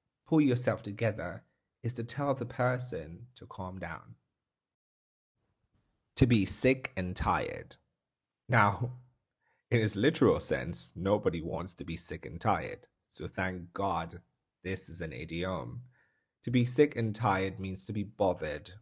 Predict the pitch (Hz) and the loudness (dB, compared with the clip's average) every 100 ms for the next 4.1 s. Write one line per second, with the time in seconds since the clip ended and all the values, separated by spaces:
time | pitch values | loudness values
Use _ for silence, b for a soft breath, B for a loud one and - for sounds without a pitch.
0 | - 87 87 87 87 92 87 - 73 - | -4 -2 -2 -6 -4 -2 0 -2 -6 -8
1 | - - - 76 58 53 50 - _ _ | -10 -8 -8 -10 -10 -12 -14 -18 _ _
2 | _ _ _ _ _ _ _ _ _ 127 | _ _ _ _ _ _ _ _ _ 8
3 | 165 165 82 - 98 80 98 110 73 - | 8 6 -4 -2 -2 -2 2 2 2 -8